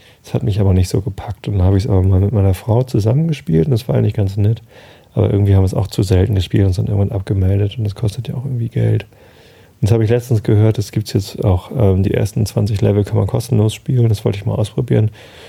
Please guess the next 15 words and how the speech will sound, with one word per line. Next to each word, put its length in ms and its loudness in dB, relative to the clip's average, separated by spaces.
Die 60 -2
Erfahrung 340 2
war 80 2
echt 100 -4
ganz 200 -2
gut. 260 2
Also 160 2
einfach 220 0
auf 160 -2
die 240 2
World 160 2
of 80 0
Warcraft 580 -2
Homepage 420 0
gegangen 380 0